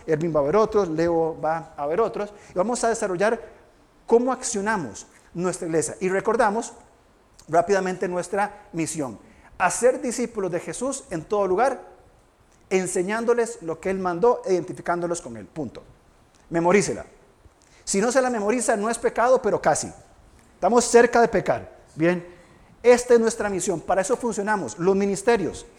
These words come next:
niños, jóvenes, mujeres. ¿Cuál es nuestra misión? Vamos a ser discípulos de Jesús en todo lugar. Y me gusta mucho y es intencional el lugar, bien, porque es, ¿dónde está usted? ¿Dónde va a estar mañana usted a esta hora?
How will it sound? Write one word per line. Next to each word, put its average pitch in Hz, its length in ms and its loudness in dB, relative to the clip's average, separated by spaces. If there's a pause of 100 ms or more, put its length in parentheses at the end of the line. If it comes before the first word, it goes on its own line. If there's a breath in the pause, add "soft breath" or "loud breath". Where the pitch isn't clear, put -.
(260 loud breath)
niños, 196 420 -2
jóvenes, 208 280 0
mujeres. 180 420 -6 (240 loud breath)
¿Cuál 240 180 0
es 240 60 0
nuestra 220 260 -8
misión? 208 380 -6 (260 loud breath)
Vamos 175 240 -10
a - 20 -12
ser 185 140 -4
discípulos 180 400 -8
de 180 80 -6
Jesús - 340 -16 (600)
en 180 120 -4
todo 254 160 8
lugar. 226 460 0 (240 loud breath)
Y 196 140 0
me 190 160 0
gusta 254 340 0
mucho 233 300 0
y 196 80 0
es 190 100 -4
intencional 214 680 -2
el 202 180 0
lugar, 208 720 0
bien, 208 200 -2
porque 214 320 -2
es, 220 180 -6
¿dónde 196 320 -4
está 208 180 -6
usted? 208 300 -8
¿Dónde 180 260 -8
va 214 60 -4
a - 40 -8
estar 196 200 -2
mañana 196 320 -2
usted 190 220 -10
a - 20 -8
esta 196 180 -10
hora? 214 200 -8